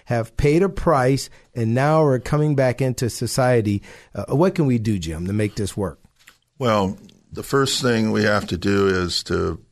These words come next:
Speaker 2: fund more education. I think that's the
Speaker 1: Mm-hmm.
Speaker 2: first thing.
Speaker 1: Mm-hmm.
Speaker 2: Um, so I, I, I believe there's a lot of disparities in the quality of education. Uh, I, I've been working with the, um, Black Educators Association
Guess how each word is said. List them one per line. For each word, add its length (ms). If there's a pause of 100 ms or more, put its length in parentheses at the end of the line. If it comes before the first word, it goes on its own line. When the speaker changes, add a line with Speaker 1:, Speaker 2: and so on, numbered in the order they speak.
Speaker 2:
fund 340
more 200
education. 760 (120)
I 100
think 180
that's 240
the 80
Speaker 1:
Mm-hmm. 100
Speaker 2:
first 200
thing. 180 (500)
Speaker 1:
Mm-hmm. 100
Speaker 2:
Um, 440 (300)
so 440
I, 340
I, 160 (380)
I 40
believe 360
there's 200
a 60
lot 160
of 60
disparities 720
in 140
the 380 (580)
quality 340
of 60
education. 800 (640)
Uh, 300 (160)
I, 140 (220)
I've 140
been 160
working 360
with 220
the, 360
um, 280
Black 280
Educators 560
Association 960